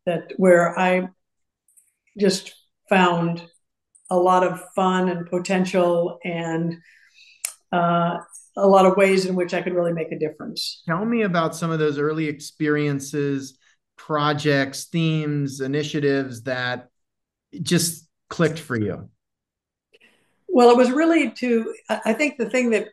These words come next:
Speaker 1: clicked in a lot of ways was just meeting with the faculty. You know, there's not, it was, it was long before the days when you thought, "Okay, now I need a computer list of people who might be interested," et cetera.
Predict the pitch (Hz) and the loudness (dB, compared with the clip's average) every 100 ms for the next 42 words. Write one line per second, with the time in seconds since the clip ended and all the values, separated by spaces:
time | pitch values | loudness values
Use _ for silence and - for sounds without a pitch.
0 | _ - 247 233 226 190 185 190 202 185 | _ -2 0 2 2 2 4 4 2 2
1 | 175 175 175 - 185 185 202 - - _ | -2 -2 -8 -8 -8 0 0 0 -8 _
2 | - 190 220 220 202 190 196 180 165 - | -4 2 2 2 0 0 -2 -2 -2 -2
3 | 180 - - - _ _ _ _ _ _ | -8 -10 -10 -14 _ _ _ _ _ _
4 | - 233 196 190 190 190 185 214 202 196 | -8 2 4 6 4 4 2 2 2 2
5 | 185 - - - 226 240 - 247 240 208 | 0 -4 -6 2 4 4 2 2 2 2
6 | 214 226 247 214 202 214 202 185 196 190 | 2 2 0 -4 -6 -6 -4 -2 -2 -2
7 | 190 185 185 175 175 175 175 185 185 185 | -4 -6 -8 -8 -2 0 0 -2 -2 -2
8 | 185 180 180 185 180 180 175 214 196 180 | 0 -2 -2 -2 -4 -6 -4 0 2 4
9 | 185 185 - 170 196 196 175 180 180 180 | 4 2 -2 -8 -10 -14 -14 -12 -10 -10
10 | 170 175 185 190 175 - 170 165 - - | -6 -6 -4 -4 -4 0 2 2 -2 -4
11 | 185 175 170 165 | 0 2 4 2